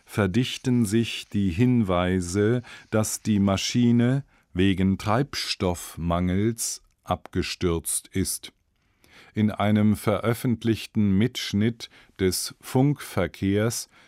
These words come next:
spricht der Pilot von einem Treibstoffnotfall.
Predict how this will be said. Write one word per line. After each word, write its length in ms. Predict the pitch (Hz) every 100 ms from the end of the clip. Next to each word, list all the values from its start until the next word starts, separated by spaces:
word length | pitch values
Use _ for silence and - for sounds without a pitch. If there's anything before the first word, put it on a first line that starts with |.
| -
spricht 640 | - 107 127 139 - - -
der 220 | 104 101
Pilot 680 | 98 110 101 98 117 143 - _ - _
von 300 | - 110 110
einem 460 | 104 104 101 95 - _ -
Treibstoffnotfall. 2000 | 90 92 110 - - - 92 85 - - _ _ 92 95 101 117 - - 78 71